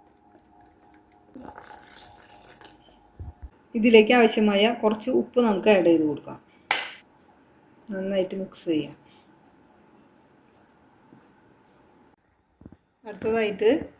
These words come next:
തേങ്ങ വറുക്കാനായിട്ട് നമുക്ക് ചട്ടിയിലേക്ക് കുറച്ച് വെളിച്ചെണ്ണ ഒഴിച്ച് കൊടുക്കാം. വെളിച്ചെണ്ണ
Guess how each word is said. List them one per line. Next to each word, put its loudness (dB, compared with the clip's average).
തേങ്ങ 0
വറുക്കാനായിട്ട് 0
നമുക്ക് -4
ചട്ടിയിലേക്ക് -4
കുറച്ച് -6
വെളിച്ചെണ്ണ 0
ഒഴിച്ച് -4
കൊടുക്കാം. -4
വെളിച്ചെണ്ണ -4